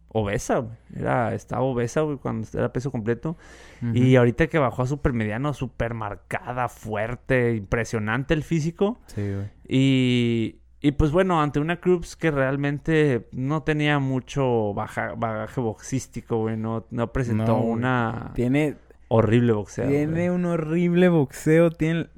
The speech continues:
Speaker 2: O sea, no tiene nada de condiciones,
Speaker 1: Es más,
Speaker 2: güey.
Speaker 1: yo pensé que le iban a noquear, güey.
Speaker 2: Es que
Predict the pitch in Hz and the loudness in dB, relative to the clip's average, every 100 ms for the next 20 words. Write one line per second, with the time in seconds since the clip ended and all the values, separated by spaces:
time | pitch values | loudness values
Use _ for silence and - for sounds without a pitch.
0 | - - - - 127 147 123 120 - 135 | -20 -20 -20 -12 -6 -2 -2 -2 0 2
1 | 131 160 170 170 165 156 160 185 160 131 | 2 4 4 6 4 4 4 2 0 -4
2 | 120 107 180 175 180 - 175 170 220 202 | -4 4 4 6 6 6 4 2 -2 -2
3 | 247 - 170 147 156 147 110 - 113 101 | -6 -2 0 0 0 -2 -6 -8 -8 -10
4 | - - - - - - - - - - | -16 -20 -20 -20 -20 -20 -20 -20 -20 -8
5 | 104 - 139 135 113 | -8 -2 0 0 -2